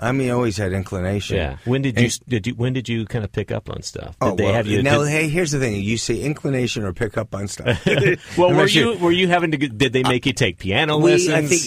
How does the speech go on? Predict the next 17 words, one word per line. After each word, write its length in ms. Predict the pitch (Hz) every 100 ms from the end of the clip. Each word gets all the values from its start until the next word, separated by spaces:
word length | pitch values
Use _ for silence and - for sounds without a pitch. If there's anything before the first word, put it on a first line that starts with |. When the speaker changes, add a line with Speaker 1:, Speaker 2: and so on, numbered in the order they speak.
| 151
Speaker 1:
you 40 | -
Speaker 2:
That 80 |
Speaker 1:
know, 60 | 131
Speaker 2:
usual 260 | 139 135 120
Speaker 1:
ma-, 60 | -
Speaker 2:
kid 240 | 139 139
stuff? 120 | 143
Speaker 1:
yeah, 200 | 143 95
yeah. 380 | 98 110 92 76
We 180 | 90 113
took 160 | 104
Speaker 2:
Yeah? 120 | 110 123
Speaker 1:
piano 280 | 147 120
for 100 | 107 123
a 60 |
little 220 | 117 104
while 420 | 95 90 90 98